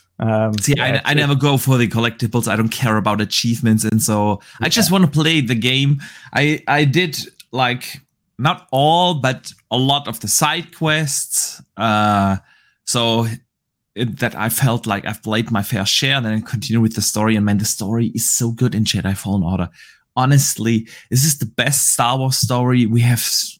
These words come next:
Speaker 2: gotten in a long time across any medium. It was, I really enjoyed it. I liked the ending.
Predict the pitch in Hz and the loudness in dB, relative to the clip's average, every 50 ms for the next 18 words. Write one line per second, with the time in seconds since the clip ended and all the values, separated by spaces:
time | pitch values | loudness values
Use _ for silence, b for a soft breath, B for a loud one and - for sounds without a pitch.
0 | _ - 120 120 98 117 120 - 85 113 110 110 101 101 101 104 101 101 101 101 | _ -6 -4 -4 -2 -2 -4 -2 0 2 2 2 2 0 2 2 2 2 2 0
1 | 101 95 - - 113 101 95 92 92 92 92 - - - - - - 113 107 - | -2 -2 -4 -6 -4 -2 -2 -2 -2 -4 -4 -6 -8 -10 -10 -4 -4 -4 -4 -4
2 | - _ - 120 123 113 107 110 110 95 95 95 90 85 85 113 - 110 - 117 | -6 _ -2 0 2 2 4 4 4 4 4 2 2 0 -2 -2 -4 -4 0 0
3 | 127 117 - - b b b b b b b b - - 139 143 147 147 147 165 | 0 0 0 -4 b b b b b b b b 2 4 6 6 8 8 6 6
4 | 165 156 143 139 127 123 113 - - 117 107 98 98 90 90 85 - - _ _ | 4 4 2 2 2 2 2 2 2 2 2 2 2 2 0 -2 -4 -10 _ _
5 | _ - - 85 - _ _ 120 131 135 135 139 143 139 - - 139 131 110 123 | _ -14 -14 -14 -14 _ _ -2 0 2 2 0 0 -2 -2 0 2 2 2 4
6 | 127 131 131 127 123 123 123 120 120 123 | 4 4 4 6 4 4 4 2 0 -2